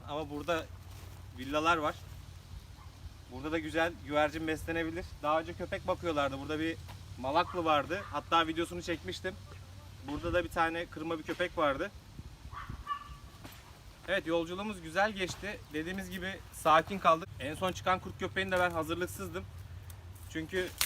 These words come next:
o köpek bağlı zannediyordum. Kapının açık olduğunu sonra fark ettim ve bağsız olduğunu fark ettim ama sahibi oradaydı.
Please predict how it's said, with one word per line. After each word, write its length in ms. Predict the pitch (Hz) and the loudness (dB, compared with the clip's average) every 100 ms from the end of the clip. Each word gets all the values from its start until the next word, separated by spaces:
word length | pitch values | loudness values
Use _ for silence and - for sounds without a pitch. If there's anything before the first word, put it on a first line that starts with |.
| - - | 0 -10
o 60 | 135 | -8
köpek 400 | 156 - 170 139 | -6 -4 -4 0
bağlı 260 | 143 170 | 2 2
zannediyordum. 540 | 180 175 156 139 139 156 | 2 0 0 -4 -4 -6
Kapının 340 | 160 - 165 | -8 -6 -4
açık 260 | 165 180 180 | -4 -4 -2
olduğunu 320 | 170 165 180 | 0 -2 -2
sonra 280 | 185 180 170 | -2 0 0
fark 300 | 160 139 147 | 0 0 -4
ettim 320 | - - 170 | -8 -8 -8
ve 140 | 160 | -2
bağsız 340 | 127 135 160 165 | 2 0 0 -2
olduğunu 280 | 160 165 | 0 -2
fark 280 | 170 151 123 | -2 -2 -2
ettim 220 | 143 - | -8 -4
ama 160 | 180 127 | -4 -2
sahibi 360 | 147 143 151 170 | 2 2 4 2
oradaydı. 540 | 165 139 127 127 190 | 0 0 0 -2 -6